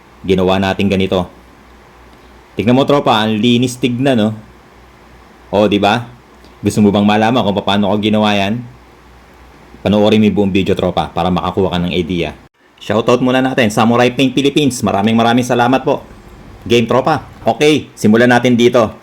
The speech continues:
So, ito yung front top cover natin at saka yung rear center cover. So, medyo luma na to, mga tropa, no? So, ang una natin gagawin dito,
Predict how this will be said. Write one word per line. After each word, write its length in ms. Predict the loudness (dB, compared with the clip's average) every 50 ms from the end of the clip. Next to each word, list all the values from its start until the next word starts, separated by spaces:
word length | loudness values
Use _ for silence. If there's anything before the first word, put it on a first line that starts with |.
| -20 -20 -20 -10
So, 160 | -8 -6 -4
ito 240 | -2 -2 0 2 2
yung 240 | 2 2 2 0 0
front 240 | -2 -2 -2 0 0
top 240 | 0 -2 0 0
cover 240 | 0 2 4 4 2
natin 400 | 2 2 0 0 0 0 0 -2 -4 -6
at 80 | -8
saka 160 | -6 -4 -2 -2
yung 160 | -2 0 0
rear 160 | 0 -2 -2
center 320 | -2 -2 -2 0 0 -2
cover. 480 | 0 2 2 2 4 4 2 2 0 -4 -10 -20 _ _ _ -20 _ -20 -20 -20 -20 -20 -20 -20 -20 -20 -20 -20 -20 -20 -20 -20 -20 -20 -20 -16
So, 160 | -6 -4 0
medyo 240 | 0 0 0 2 2
luma 320 | 2 4 4 4 4 2
na 80 | 2 2
to, 160 | 2 2 2
mga 160 | 2 0 0
tropa, 320 | 2 2 2 2 2 0
no? 240 | 0 2 0 0 -2 -6 -10 -20 -20 -20 -20 -20 -20 -20 -20 -10
So, 160 | -4 -2 -2 -2
ang 80 | -2
una 240 | 0 0 0 2 2
natin 240 | 0 0 0 0 0
gagawin 320 | 0 2 2 2 2 2
dito, 400 | 2 2 0 0 0 -2 -4 -6